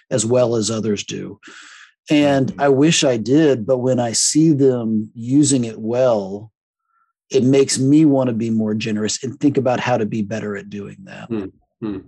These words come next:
Speaker 1: you know?
Speaker 3: Yeah.
Speaker 1: And at the same time, also be thankful for them that they're being generous with this gifting that they have, which is the gift of kind of interpersonal networking, right?
Speaker 2: Yeah.
Speaker 1: You know?
Speaker 2: Yeah.
Speaker 1: Um, I have a family member who's just great at that. He's just always connecting people together. And I just, I,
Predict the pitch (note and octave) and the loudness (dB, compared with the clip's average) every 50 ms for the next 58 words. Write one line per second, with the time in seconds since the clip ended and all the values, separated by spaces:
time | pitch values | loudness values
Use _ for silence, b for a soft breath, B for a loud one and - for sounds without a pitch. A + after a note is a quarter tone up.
0 | _ - B2 A#2+ A#2 A#2 A#2 B2+ C3 B B B B B B B B B B _ | _ -4 -2 0 0 0 0 -2 -4 B B B B B B B B B B _
1 | _ - D#3+ E3 E3 C#3 D#3 D3 - F3 D#3+ D3 D#3+ E3 D3 D3 D#3+ D#3 - D#3+ | _ 0 0 2 2 2 0 2 2 2 2 2 2 2 4 4 2 2 2 0
2 | C#3+ B2+ C#3 C#3+ C3 - - C#3 E3+ F#3 F#3 - D3+ C3+ - C3+ C#3+ C3 D3+ G3 | 0 2 2 2 2 2 2 2 2 2 2 0 -2 -2 0 0 2 4 4 4
3 | F3+ C#3 C3+ B2+ B2 G#2+ C3+ C3+ C#3 C#3+ C#3 C3+ B2+ C3 G#2+ A2 B2 B2 C#3+ D#3 | 4 4 2 2 0 2 2 2 2 4 4 2 2 2 2 0 2 2 4 4
4 | D3 - - C#3 C3+ C3 - D3+ C3 A#2+ B2 D3+ F3+ F#3+ - G#3 C#3 G#2+ G2 - | 2 2 0 -2 -2 0 0 -2 -2 0 0 0 0 0 -2 -2 -4 -4 -6 -8
5 | - G#2 G2+ F#2+ G#2+ G#2+ A2 G#2 - A2+ A2 A2+ G#2+ A2 A#2+ A2 G#2 A#2 B2 B2+ | -10 -12 -12 -10 -12 -14 -14 -14 -16 -16 -14 -14 -14 -12 -10 -10 -6 -6 -6 -4
6 | - - C3+ A2 - - - B2+ B2 G#2+ - _ - A2+ - C3+ - - - C#3 | -2 -2 -2 -2 -4 -8 -10 -10 -8 -8 -10 _ -12 -6 -4 -4 -6 -2 -4 -4
7 | C3 - - C#3 C3 C3 B2+ C3 C#3 B2 C3 A2+ F#2 - - G2 - _ _ _ | -4 -2 -2 0 0 2 2 0 -2 -4 -6 -10 -10 -12 -16 -20 -20 _ _ _
8 | _ _ _ _ _ _ _ A2+ A2 A2 B2+ D3+ - - _ - - E2+ D#2+ - | _ _ _ _ _ _ _ -6 -4 -2 -2 -2 -4 -6 _ -12 -12 -12 -12 -14
9 | _ _ _ _ _ _ - A2+ A2 A2+ A#2+ B2+ B2+ - - - F2 E2 D#2+ B | _ _ _ _ _ _ -10 -8 -6 -6 -6 -6 -8 -10 -10 -10 -8 -10 -10 B
10 | B B _ _ D#3+ C#3+ C#3 C#3 C#3 C3+ C3 C3 B2+ C3+ C3+ C3 - D3+ D3 D3 | B B _ _ 2 2 4 4 4 2 2 2 2 2 0 0 0 2 2 2
11 | D3 C3+ B2+ A2+ A2 A2+ C3 B2 C3 C#3+ - - - G#2 A#2 C#3 - - - - | 2 2 0 0 0 0 0 0 0 0 -2 -4 -4 -2 0 2 2 0 -2 -6
12 | - - - _ _ _ _ G#2+ A2+ A2 - - C3+ A#2 G#2 A2+ G#2+ A#2 B2+ B2+ | -12 -14 -16 _ _ _ _ -8 -8 -6 -4 -2 -2 -2 -2 -2 -2 0 0 0
13 | A#2 - - - A2+ A2+ A2+ G#2+ - A#2+ A2+ G2+ - A2 G#2 - G2+ G2+ - G2+ | 0 -2 -2 -4 -4 -4 -4 -6 -8 -6 -6 -6 -4 -6 -8 -6 -10 -12 -12 -10
14 | G2+ G#2 G#2 G2+ G2 F#2+ F#2+ G2 G2 G2 G2+ G2 - - - _ - A2+ G2+ G2 | -10 -8 -8 -8 -8 -10 -12 -12 -12 -10 -6 -6 -6 -6 -6 _ -12 -10 -10 -10